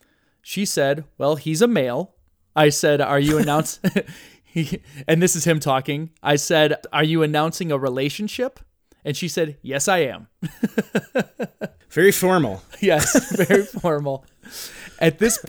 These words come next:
Speaker 1: at this point, Molly and Jeff were basically inseparable. "I love you forever. I like you for always," he wrote in an, in April when he was off in the backcountry. "As long as I'm living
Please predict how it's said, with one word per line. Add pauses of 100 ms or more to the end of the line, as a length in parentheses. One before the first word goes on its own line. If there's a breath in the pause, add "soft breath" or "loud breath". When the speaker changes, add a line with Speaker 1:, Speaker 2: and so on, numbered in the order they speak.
(180)
Speaker 1:
at
this
point,
Molly
and
Jeff
were
basically
inseparable. (640)
"I
love
you
forever.
I
like
you
for
always,"
he
wrote
in
an,
in
April
when
he
was
off
in
the
backcountry. (340)
"As
long
as
I'm
living